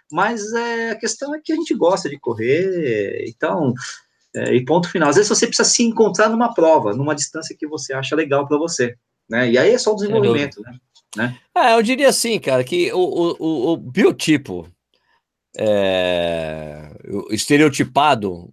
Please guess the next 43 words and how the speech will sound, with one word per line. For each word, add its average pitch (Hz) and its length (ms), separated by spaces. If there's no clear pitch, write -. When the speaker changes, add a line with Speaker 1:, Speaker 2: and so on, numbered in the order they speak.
Speaker 2:
do, 101 280
do 98 140
corredor, 113 520
que 107 100
é - 20
o 98 60
canela 107 320
fina, 123 140
o - 20
cara 127 160
bem 135 120
magrinho, 151 480
é 151 140
pra 403 240
corredor 320 340
de 311 80
elite, 240 360
velho. - 200
Speaker 1:
Sim. - 240
Speaker 2:
Não - 140
pra 466 100
amador. 202 360
Pra 151 100
Speaker 1:
Sim. 156 60
Speaker 2:
corredor 180 360
que 311 140
de 180 120
altíssimo 202 460
rendimento, 190 520
que 208 80
tá 220 100
lá 165 140
pra 220 120
ganhar 196 260
prova, 147 460
pra 123 120
correr 135 280
pra - 180
cacete, 135 560
correr 123 280
muito, 180 380
muito 175 300
rápido. 139 440